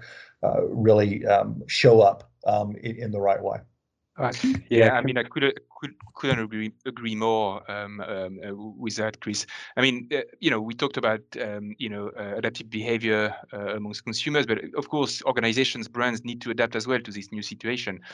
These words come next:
Speaker 3: Uh, what we are clearly seeing is that, you know, um, uh, consumers' emotional needs are changing, the hierarchy is changing in light of the crisis. You know,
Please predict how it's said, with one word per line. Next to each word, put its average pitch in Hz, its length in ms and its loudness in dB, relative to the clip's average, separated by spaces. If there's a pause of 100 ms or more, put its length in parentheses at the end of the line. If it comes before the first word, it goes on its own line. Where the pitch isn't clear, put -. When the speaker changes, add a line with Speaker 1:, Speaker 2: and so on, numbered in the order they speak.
(340)
Speaker 3:
Uh, 113 140 2
what 117 400 0
we 123 100 0
are 113 60 0
clearly 131 340 -2
seeing 101 540 -4
is 98 100 -8
that, 104 300 0
you 127 100 -10
know, 98 260 -6
um, 101 400 -8
uh, 107 160 -8
consumers' 120 540 -2
emotional 113 400 -2
needs 113 460 -2
are 98 140 2
changing, 123 520 -2
the 98 140 -4
hierarchy 117 720 0
is 107 100 -14
changing 131 400 -4
in 101 100 -8
light 104 180 -4
of 104 60 -14
the 104 80 -8
crisis. 131 560 -4
You - 100 -12
know, 104 100 -8